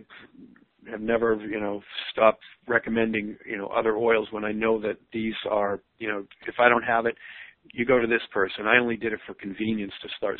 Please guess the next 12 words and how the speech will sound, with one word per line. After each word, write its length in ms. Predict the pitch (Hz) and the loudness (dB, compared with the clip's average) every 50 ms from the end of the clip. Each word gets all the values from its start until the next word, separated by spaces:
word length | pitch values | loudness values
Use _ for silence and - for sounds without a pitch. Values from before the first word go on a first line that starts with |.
| - - | -6 -4
selling 260 | 110 98 92 92 98 | -4 -4 -4 -4 -2
oils. 340 | 110 113 117 104 92 92 90 - - - - - - - - - - - - _ _ - _ _ _ _ _ _ _ _ - - | 0 2 2 2 0 -4 -8 -12 -16 -18 -18 -20 -18 -18 -18 -18 -18 -20 -20 _ _ -20 _ _ _ _ _ _ _ _ -2 0
On, 320 | 123 117 113 110 - - - - - - | 2 2 2 0 -2 -4 -8 -6 2 4
outside 540 | 127 123 - - - - 156 165 185 170 | 4 4 4 2 0 2 4 4 4 2
of 100 | 160 131 | -2 -2
that, 220 | 120 117 110 107 110 110 | 0 0 2 2 0 0
I 120 | 110 113 117 | -2 -2 0
also 300 | 120 135 - - 143 131 123 113 | -2 -2 -4 -6 -8 -8 -6 -6
do 260 | 113 110 107 107 104 - - - - - _ - | -8 -6 -6 -6 -8 -10 -16 -20 -20 -14 _ 0
blends. 380 | 110 117 113 98 87 87 85 - - - | 2 4 4 4 2 0 -10 -12 -2 4
So 80 | 113 | 6
I 120 | 113 110 | 6 6